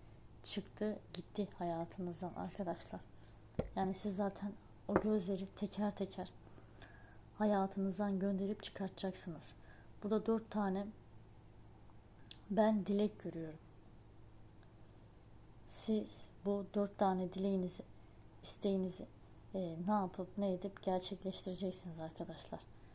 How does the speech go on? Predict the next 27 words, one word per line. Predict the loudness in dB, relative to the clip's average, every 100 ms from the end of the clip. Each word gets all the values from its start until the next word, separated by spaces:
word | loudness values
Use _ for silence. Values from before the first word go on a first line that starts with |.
| -16 -16 -16 -6 0
Yani | 0 0
çok | -2 -2 2
böyle | 4 4 4
ılımanlı | 4 4 4 4 4 2 -2 -16 2 4
davranıyorsunuz, | 6 4 2 2 2 0 -2 0
herkesi | 0 0 -4 -6
seviyorsunuz, | 0 2 2 0 0 -2 -2
sayıyorsunuz | 0 2 2 2 0 0 2
ama | 0 0 -6 -14 -16 -2
yine | 4 4 4
de |
kötü | 2 -2 -2 -2
düşünenler | 0 2 4 4 4 4
var | 2
etrafınızda. | 2 -2 -4 -6 -2 -2 -2 -2 -6 -8 -14 -16 -14 -14 -14 -6 -2
Bakın | 2 2 4
bu |
da | 2
tabağınızın | 2 4 4 4 2 0
içi, | 0
şöyle | 2 2
göstereyim. | 2 0 0 0 0 -4 -10 -18 -18 -4 -2
Bakalım | 0 0 0
tabakta | 0 0 0 2 2
neler | 2 0 -4
çıkacak | -6 -4 -6 -4
dostlarım. | -4 -2 -2 -2